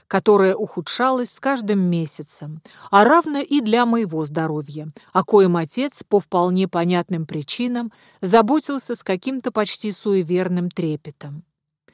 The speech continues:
Князь Тверской снимал квартиру неподалеку от нас. После завтрака мы встречались в Приморском парке, гуляли,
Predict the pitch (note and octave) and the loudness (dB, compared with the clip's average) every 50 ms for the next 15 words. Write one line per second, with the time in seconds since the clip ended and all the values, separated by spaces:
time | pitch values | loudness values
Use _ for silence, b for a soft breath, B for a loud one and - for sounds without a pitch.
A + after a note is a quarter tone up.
0 | b b b b b b - A3+ A#3 A#3 A3 - - - G3 G#3 G#3+ G3 - - | b b b b b b 4 6 6 6 6 4 2 0 0 0 0 -2 -8 -6
1 | - C#4+ C4 G#3 - - G3 G3 G3 G3+ G3+ G3 - G3 F#3+ F#3+ G3+ F#3 - - | -4 -4 -2 -2 -2 -2 0 2 2 2 2 0 0 -2 -2 -2 -2 -2 -4 -4
2 | C#4+ C4+ G#3+ G3 G3 A3 - - G3+ G3+ F#3+ F#3 F#3+ F#3+ - - F3+ E3+ E3 - | -4 -2 -2 -2 -2 -2 -2 -2 0 0 2 2 0 0 0 -2 -2 -2 -2 -4
3 | E3+ D#3+ D3+ D3 D3 - - - _ _ _ _ _ _ b b b b b b | -6 -6 -6 -8 -10 -12 -16 -20 _ _ _ _ _ _ b b b b b b
4 | b b B3+ B3+ A3+ - A#3+ A3 A3 G3 C4 C#4+ C4+ - - F#3+ F3 - - G3 | b b 6 6 6 6 4 2 2 4 2 0 0 0 -2 -4 -2 -2 -2 0
5 | F#3+ G3 G#3 G3+ F#3+ - - G3+ G#3 F#3 - A3 G3+ G3 G3+ F#3 - - - - | 0 2 2 0 0 -2 -6 -6 -6 -4 -2 -2 0 0 0 -2 -4 -6 -6 -2
6 | G3 G3 G3 F#3+ F3+ E3+ - - - F3 E3 D#3 - - B3 C4+ C#4+ C4+ _ - | 0 0 2 0 0 -2 -4 -8 -8 -8 -8 -6 -2 0 2 2 0 -2 _ -4
7 | A#3+ A3 F3+ D#3 F3 F#3 F3 F#3 A3+ C4 C#4 C4+ B3 B3 B3 | -4 -4 -4 -2 -2 -2 0 2 2 2 0 0 -2 -4 -6